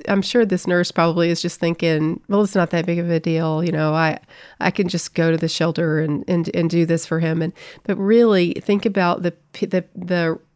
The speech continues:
the butterfly effect that that has, the, the, the heartwarming effect that it has on people once that one person is affected, and then it spreads,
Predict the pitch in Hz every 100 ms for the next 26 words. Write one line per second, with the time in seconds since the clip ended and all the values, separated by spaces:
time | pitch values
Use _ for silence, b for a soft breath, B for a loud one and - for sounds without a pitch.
0 | - - 175 175 160 151 156 180 185 180
1 | 180 165 156 - 165 165 170 160 156 160
2 | 175 170 165 170 - 165 - 185 185 180
3 | B B B B - 180 - 196 202 -
4 | 190 175 170 185 190 165 180 - 170 165
5 | 180 - 185 175 180 175 196 180 196 196
6 | B B B - 180 190 190 175 165 185
7 | 180 - 185 - 175 165 185 175 180 175
8 | - 160 156 - 180 180 175 165 180 -
9 | - 180 175 - - 240 262 170 160 -